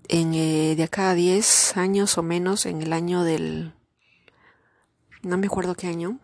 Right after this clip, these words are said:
ya lo voy a estar publicando por las historias de Instagram, es un año donde se van a ver muchas más muertes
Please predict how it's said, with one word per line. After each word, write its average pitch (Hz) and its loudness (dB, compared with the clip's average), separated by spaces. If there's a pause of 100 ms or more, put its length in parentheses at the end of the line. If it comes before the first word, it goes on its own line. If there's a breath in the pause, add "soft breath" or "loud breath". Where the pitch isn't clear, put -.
ya 160 -4
lo 165 2
voy 165 0
a - -4
estar - -2
publicando 160 -8
por - -10
las 156 -6
historias 170 -2
de 160 -4
Instagram, 165 -4 (800 loud breath)
es - -4
un 170 -2
año 170 -2
donde 160 -2
se 160 -4
van 156 -2
a 156 0
ver 165 -2
muchas 180 -4
más 170 -6
muertes 170 -2